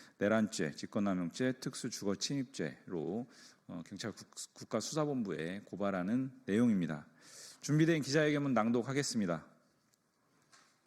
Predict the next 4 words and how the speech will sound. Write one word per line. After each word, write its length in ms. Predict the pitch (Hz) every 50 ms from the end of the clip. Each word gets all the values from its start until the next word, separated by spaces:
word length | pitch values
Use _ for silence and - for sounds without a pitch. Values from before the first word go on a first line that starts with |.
| _ _ _ _ _ _ _ _ _ _ _ _ - - - - -
헌법기관인 800 | - 190 180 247 233 190 - 214 196 208 202 202 202 202 196 190
중앙선거관리위원회 920 | 165 - 170 180 180 180 180 160 190 196 196 196 196 185 180 170 170 165 160
불법 340 | 147 147 139 - 170 156 165
침입해 800 | - - 175 175 175 160 - - 123 104 101 110 131 147 151 160